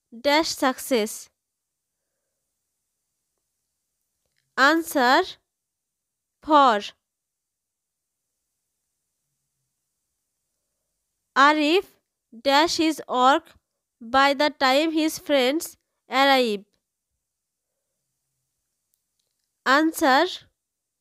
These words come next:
will finish। Please come dash my office। Answer,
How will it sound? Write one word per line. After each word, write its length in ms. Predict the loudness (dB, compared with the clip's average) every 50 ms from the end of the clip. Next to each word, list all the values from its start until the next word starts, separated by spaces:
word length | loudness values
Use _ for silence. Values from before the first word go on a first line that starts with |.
| _ _ _ _ _ _ -6 -2
will 240 | 0 0 2 0 0 -2 -2
finish। 380 | -2 -2 0 0 -2 -2 -4 -6 -8 -10 -12 -18 _ _ _ _ _ _ _ _ _ _ _ _ _ _ _ _ _ _ _ _ _ _ _ _ _ _ _ _ _ _ _ _ _ _ _ _ _ _ _ _ _ _ _ _ _ _ _ _ _ _ _ _ _ _ _ _ _ _ _ _ _ _ _ _ _ _ _ _ _ _ _ _ _ _ _ _
Please 340 | 0 2 4 4 2 0 -2 -8 -14 _ -2
come 300 | 0 2 2 2 0 -4 -8 -16 -20 _ _ _ _ _ _ _ _ _ -10 -4 -2
dash 280 | -2 0 -2 -2 -4 -2 -2 0
my 100 | 0 0 0 2 0 0
office। 380 | 0 -2 -6 -6 -6 -6 -10 -14 -18 -20 _ _ _ _ _ _ _ _ _ _ _ _ _ _ _ _ _ _ _ _ _ _ _ _ _ _ _ _ _ _ _ _ _ _ _ _ _ _ _ _ _ _ _ _ _ _ _ _ _ _ _ _ _ _ _ _ _ _ _ _ _ _ _ _ _ _ _ _ _ _ _ _ _ _ _ _ _ _ _ _ _ 0 0 2
Answer, 520 | 2 0 -4 -4 -2 0 2 2 2 2